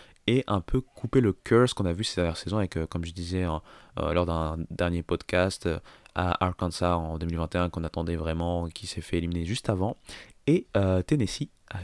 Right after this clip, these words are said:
qui avait subi le même sort. Tennessee, tiens, on va passer à leur série. On va passer à leur série en parlant de leur série face à Southern Miss. Alors si je dis pas de bêtises, c'était la série dont je m'étais pas trop mouillé. J'avais dit que l'équipe qui remporterait le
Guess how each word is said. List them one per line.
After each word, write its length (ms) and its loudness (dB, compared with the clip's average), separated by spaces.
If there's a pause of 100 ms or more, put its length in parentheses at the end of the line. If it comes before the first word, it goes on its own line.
qui 140 -2
avait 360 2
subi 340 -2
le 80 2
même 140 2
sort. 520 2 (960)
Tennessee, 360 2
tiens, 260 -2 (100)
on 80 2
va 160 2
passer 300 2
à 20 2
leur 140 2
série. 320 0 (500)
On 140 2
va 160 4
passer 240 2
à 20 2
leur 140 0
série 400 0
en 120 0
parlant 280 0
de 100 0
leur 300 2
série 240 0
face 240 -2
à 40 -4
Southern 440 2
Miss. 420 -2 (380)
Alors 200 6
si 120 4
je 40 2
dis 60 -2
pas 80 4
de 60 0
bêtises, 260 2
c'était 140 2
la 80 4
série 180 4
dont 80 0
je 60 -2
m'étais 180 -4
pas 140 0
trop 160 -6
mouillé. 320 2
J'avais 160 2
dit 100 -6
que 240 2 (380)
l'équipe 280 4
qui 200 2
remporterait 580 6
le 140 2